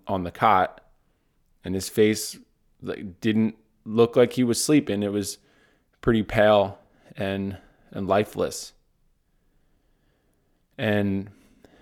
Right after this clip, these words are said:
my manager told me to grab his legs and his feet, and, and the, he got behind him and grabbed his head and shoulders, and we lowered him down onto the floor,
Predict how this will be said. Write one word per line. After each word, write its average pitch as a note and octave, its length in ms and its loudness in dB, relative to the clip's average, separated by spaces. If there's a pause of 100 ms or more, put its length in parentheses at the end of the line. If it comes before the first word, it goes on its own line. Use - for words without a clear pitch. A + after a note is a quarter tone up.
(140)
my F#2+ 120 -8
manager A2 640 0 (1160)
told A#2+ 200 4
me B2 100 6
to G#2 180 6
grab G#2 360 4
his G#2 340 0
legs A#2 480 2 (260)
and G#2 120 -2
his G2 140 -4
feet, B2 380 2
and, G2+ 260 -4
and G2 140 -4
the, G2 240 -10
he A2+ 80 -2
got G#2+ 200 4
behind G#2+ 320 0
him A2 80 0
and G2+ 180 -2
grabbed G2+ 240 4
his F#2+ 120 -2
head G2+ 220 0
and G2 120 -4
shoulders, G#2 480 2
and F#2 220 -8 (960)
we G#2 120 -4
lowered G#2 320 6
him G2+ 120 0
down G2+ 260 2
onto G2 240 -2
the F#2 80 -6
floor, G2 560 4